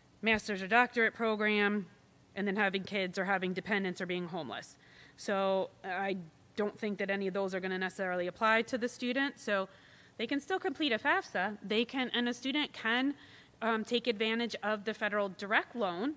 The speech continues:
for that senior year. It would be, if they're a senior, it would be seventy-five hundred that they can borrow free and clear. Um, and then you could potentially take a look at maybe a private loan where the student would borrow and then having parent be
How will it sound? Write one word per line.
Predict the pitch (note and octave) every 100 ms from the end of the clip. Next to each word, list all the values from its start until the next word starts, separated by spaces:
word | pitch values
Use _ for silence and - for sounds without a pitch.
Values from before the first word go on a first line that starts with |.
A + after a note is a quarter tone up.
| -
for | - A#3 G#3+ G3+
that | F#3+ F#3+ -
senior | G#3+ G3+ G3 F#3
year. | F3 E3 F3+ A3+ -
It | G3+
would | G3+ F3+
be, | G#3
if | F#3+
they're | F#3
a |
senior, | E3+ A3+ A3 A#3+ A#3+
it | -
would | G3
be | G3
seventy-five | G3+ F#3 A3 A#3+ A3+ A#3+
hundred | A3 F3+ F3+ F#3+ B3+ - - -
that | G3 G3 A#3
they |
can | A3+ B3 A3
borrow | A3 G3+ G#3
free | - G#3+
and | A#3+ B3+
clear. | G#3+ F3+ G3 C4 - - - - -
Um, | A3 A#3 A#3+
and | A#3+ A#3+
then | B3+ B3+
you | C4
could | B3+
potentially | C4 B3 C4 B3 B3+
take | A#3+ B3 -
a |
look | A#3 A#3 A#3+
at | A3+ A3
maybe | A3+ G#3+
a | G#3+
private | - C4+ C#4+ B3+ G#3
loan | G#3+ G#3 G3+
where | G#3 G3 G#3 G3+
the | G3+ G#3+
student | A3+ G#3 G3+
would | G3+ F#3 F#3
borrow | B3+ B3+ B3 B3 - - - -
and | G#3 G3+ G3+
then | G3+ G3 G3 G3
having | F#3+ G#3 G3 G3
parent | F3+ G#3+ G3 F#3+ -
be | F#3+